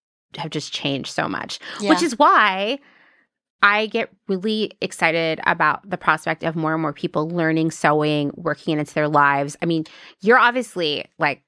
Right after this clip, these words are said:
Speaker 1: going above and beyond by sewing everything, and I
Speaker 2: <laughs>
Speaker 1: don't have that expectation for a lot of people, but I do think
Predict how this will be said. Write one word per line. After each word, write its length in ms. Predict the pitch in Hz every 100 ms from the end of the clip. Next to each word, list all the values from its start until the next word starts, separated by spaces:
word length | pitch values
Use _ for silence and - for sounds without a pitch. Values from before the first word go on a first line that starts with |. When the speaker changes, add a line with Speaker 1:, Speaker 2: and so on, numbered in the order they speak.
| _
Speaker 1:
going 300 | 190 165 160 -
above 260 | 160 160
and 80 | 160
beyond 280 | 156 143 143
by 80 | 143
sewing 400 | - 147 143 -
everything, 500 | 165 180 214 285 285
and 300 | 285 165 151
I 140 | 143
Speaker 2:
<laughs> 140 | - -
Speaker 1:
don't 180 | 170
have 140 | 165 180
that 100 | 170
expectation 580 | 170 - - 233 196 240
for 140 | 202
a 60 | 185
lot 200 | 175 170
of 60 |
people, 340 | - 359 311 208
but 240 | 196 -
I 140 | 220
do 160 | 233 254
think 340 | - 214 180